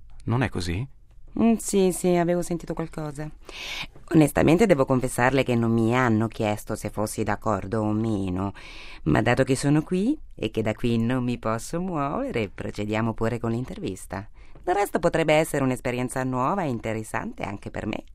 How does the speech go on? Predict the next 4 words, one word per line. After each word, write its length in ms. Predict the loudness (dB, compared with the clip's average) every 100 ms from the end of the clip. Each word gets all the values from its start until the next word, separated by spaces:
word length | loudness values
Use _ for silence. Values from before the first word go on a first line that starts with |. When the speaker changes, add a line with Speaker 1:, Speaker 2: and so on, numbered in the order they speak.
| -20 -16 -16 -4
Speaker 2:
Comunque 480 | 0 2 2 -2 -6
sia, 380 | -6 -4 -4 -4 -8 -8 0
molto 380 | 2 2 -2
piacere. 680 | -4 -4 -6 -12 -10 -12